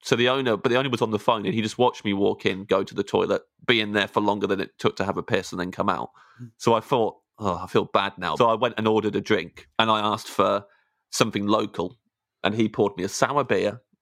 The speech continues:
Speaker 1: I've talked about this on the podcast before, I think. I'd never had sour beer before. And drinking that sour, it was the most refreshing, delicious drink I'd ever had at that point.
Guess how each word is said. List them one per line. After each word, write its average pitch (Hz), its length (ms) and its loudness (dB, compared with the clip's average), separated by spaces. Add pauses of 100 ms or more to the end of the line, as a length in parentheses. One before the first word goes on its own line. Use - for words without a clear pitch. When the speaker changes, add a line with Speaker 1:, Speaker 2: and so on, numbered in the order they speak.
(160)
Speaker 1:
I've - 100 -18
talked - 180 0
about - 140 0
this 110 120 -10
on 113 60 -8
the 113 80 -2
podcast 110 400 -4
before, 101 320 -2
I - 40 -6
think. - 320 -12 (220)
I'd 113 180 0
never 127 200 0
had 120 160 -2
sour 107 280 0
beer 92 220 0
before. 92 420 -2 (140)
And 113 160 -4
drinking 135 360 0
that 120 180 0
sour, - 260 0
it 120 80 0
was 107 80 -8
the 110 80 -6
most 104 280 0
refreshing, 123 760 -2 (380)
delicious 107 680 0
drink 101 400 -2
I'd 98 120 2
ever 101 180 0
had 98 200 -2
at - 80 -10
that - 220 -4
point. 98 300 0